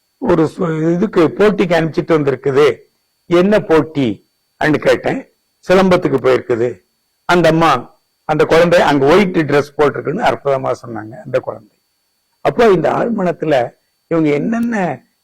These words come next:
நினைக்கிறாங்களோ அதை பூரா சாதிக்க முடியும். அப்பேற்பட்ட படிப்பு தான் இந்த ஆழ்மன பயிற்சி. இது வந்து இந்த பிள்ளைகளுடைய எதிர்காலத்துல ஒரு பெரிய தூண்டுகோலா இருக்கும்.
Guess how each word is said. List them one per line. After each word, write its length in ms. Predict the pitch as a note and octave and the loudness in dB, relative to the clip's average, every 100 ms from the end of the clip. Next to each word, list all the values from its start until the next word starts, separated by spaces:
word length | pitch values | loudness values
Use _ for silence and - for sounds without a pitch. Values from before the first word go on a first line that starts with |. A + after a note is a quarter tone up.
| - | -4
நினைக்கிறாங்களோ 720 | D#3 F#3 F#3+ G3 E3+ D3+ C#3+ C#3+ _ _ | 0 0 2 2 2 0 -2 -4 _ _
அதை 240 | C#3+ D3 | -2 -2
பூரா 400 | - E3 E3 E3 | 2 2 2 2
சாதிக்க 640 | C#3+ B2+ C3+ C#3+ C#3 C#3+ | -4 0 0 0 -4 -4
முடியும். 360 | A#2 A2+ A2 G#2 _ _ | -4 -4 -6 -10 _ _
அப்பேற்பட்ட 720 | - A#2 - D#3+ D3 C3+ B2+ A#2 | -6 -6 0 2 2 0 -4 -2
படிப்பு 400 | C3 C3+ A#2+ C3+ | 0 0 0 0
தான் 200 | D3+ F3 _ _ _ _ | -2 -4 _ _ _ _
இந்த 200 | D#3 C#3+ | 0 2
ஆழ்மன 400 | C3 C3 C3 B2 | 2 0 -2 -6
பயிற்சி. 520 | A#2+ A#2+ G2+ - - A#2+ - _ _ _ _ | -6 -6 -6 -4 0 0 0 _ _ _ _
இது 240 | G#3 A#3 | 0 2
வந்து 240 | A3 G#3 A#3+ | 2 0 -2
இந்த 180 | F#3 F3+ | -2 -2
பிள்ளைகளுடைய 560 | F#3+ A3 A3+ G3 F3 D3 | -2 0 0 0 0 0
எதிர்காலத்துல 600 | D#3 F#3 G3+ E3+ C#3+ C#3+ D3+ - _ _ _ | 0 0 0 0 0 -6 -8 -14 _ _ _
ஒரு 160 | E3 | -6
பெரிய 320 | - F3+ G3 G3 - | -2 -2 0 -4 -4
தூண்டுகோலா 640 | A3+ G#3+ G3 E3+ D3+ B2 A2+ | -4 -2 0 2 2 2 -2
இருக்கும். 380 | - - C3+ | -6 -4 -4